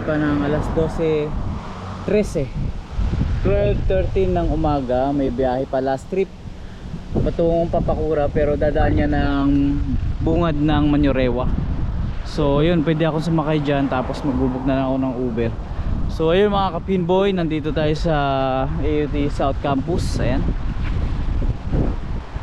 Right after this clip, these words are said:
So antay lang natin yung bus three three.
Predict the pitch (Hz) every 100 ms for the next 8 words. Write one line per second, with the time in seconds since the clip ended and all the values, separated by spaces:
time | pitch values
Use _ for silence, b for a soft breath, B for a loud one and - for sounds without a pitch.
0 | - - - - - 143 123 127 123 120
1 | 120 127 131 131 131 123 139 131 127 127
2 | 127 - - - - - - - - -
3 | - - - - - - - 170 - 151
4 | -